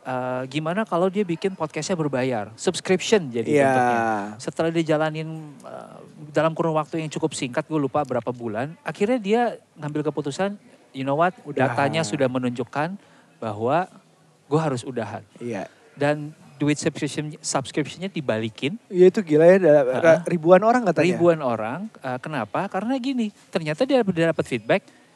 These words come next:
Speaker 1: "Mas Tim," <laughs> Mas Tim,
Speaker 2: Iya.
Speaker 1: "Mas Ferris,
Speaker 2: Bro Tim,
Speaker 1: Bro
Speaker 2: asik.
Speaker 1: Tim,"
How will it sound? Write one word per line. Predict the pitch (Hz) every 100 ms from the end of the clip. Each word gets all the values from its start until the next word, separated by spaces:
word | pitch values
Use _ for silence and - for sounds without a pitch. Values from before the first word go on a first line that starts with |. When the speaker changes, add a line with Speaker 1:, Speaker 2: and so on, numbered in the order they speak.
| _ _ _ _ _ _ _ -
Speaker 1:
"Mas | 151 -
Tim," | 226 185 147
<laughs> | - 107 120 127
Mas | 110 101 -
Tim, | 120 104
Speaker 2:
Iya. | 131 139 135 127 123
Speaker 1:
"Mas | - 147
Ferris, | - 185 240 165
Speaker 2:
Bro | 180 170
Tim, | - 240 175
Speaker 1:
Bro | 170 175 196
Speaker 2:
asik. | -
Speaker 1:
Tim," | 262